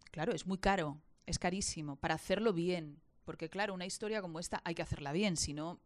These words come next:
es, es mejor no hacerla. Entonces, bueno, es bastante complicado. Yo me encantaría que se hiciese, pero que se haga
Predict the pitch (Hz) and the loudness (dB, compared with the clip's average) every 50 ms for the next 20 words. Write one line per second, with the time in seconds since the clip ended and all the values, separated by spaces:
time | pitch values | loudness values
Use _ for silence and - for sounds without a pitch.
0 | - - 170 151 151 151 151 147 - - - - 165 175 185 - 190 175 175 156 | -14 -10 -10 -8 -8 -8 -6 -6 -8 -6 -6 -6 -4 -4 -4 -2 -2 -2 -2 -4
1 | 151 - - 170 - 165 151 151 - - - - - - - - - - - - | -6 -6 -8 -10 -10 -10 -12 -14 -16 -18 -20 -20 -20 -18 -16 -16 -16 -16 -16 -18
2 | - - - 202 202 214 247 220 202 208 214 196 180 165 - - - - - 220 | -16 -8 -6 -2 2 2 2 2 4 0 2 2 2 0 0 -2 -4 0 2 2
3 | 208 240 240 - 247 240 233 226 233 226 214 - 175 165 - 170 165 165 165 170 | 2 2 0 0 0 0 0 0 0 0 -4 -2 -4 -2 0 0 2 2 2 4
4 | 190 208 226 233 - - - - - - - _ - _ _ _ _ _ _ _ | 4 2 2 2 -4 -12 -20 -20 -20 -20 -20 _ -20 _ _ _ _ _ _ _
5 | _ - - 185 180 175 170 180 175 170 175 165 185 208 220 208 220 190 226 214 | _ -6 2 2 2 4 6 4 4 4 4 4 4 4 4 4 2 0 0 0
6 | - - - 254 262 269 - - 254 254 285 330 _ _ - - - - - - | -2 0 0 2 2 2 2 0 0 0 -2 -4 _ _ -20 -20 -20 -20 -20 -20
7 | - - - - _ _ _ _ _ - - 185 180 175 190 180 - - - 180 | -20 -20 -20 -20 _ _ _ _ _ 2 4 4 4 4 2 -2 -2 -2 -2 0
8 | 170 170 170 170 170 180 185 196 202 214 220 220 - | 0 0 2 2 2 2 4 4 4 4 2 0 -2